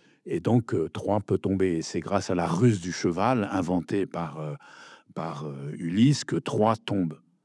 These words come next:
Alors ça, on peut faire un peu un lien avec l'Odyssée quand même, c'est-à-dire que la, la ruse du cheval, c'est un,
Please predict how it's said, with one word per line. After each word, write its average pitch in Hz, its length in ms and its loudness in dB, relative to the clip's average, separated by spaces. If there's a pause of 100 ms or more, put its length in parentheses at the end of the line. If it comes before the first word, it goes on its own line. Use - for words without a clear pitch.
(440)
Alors 87 180 -4
ça, 117 200 2
on 98 80 2
peut 101 160 -4
faire 92 260 -2
un 87 120 -2
peu 95 180 -2
un 87 60 2
lien 101 200 2
avec 87 240 -2
l'Odyssée 90 460 -4
quand 92 160 -2
même, 113 280 2
c'est-à-dire 92 420 -4
que 87 260 -2 (960)
la, 87 280 -4
la 85 140 -4
ruse 107 280 8
du 90 120 -2
cheval, 104 560 2
c'est - 400 -8
un, 90 160 -2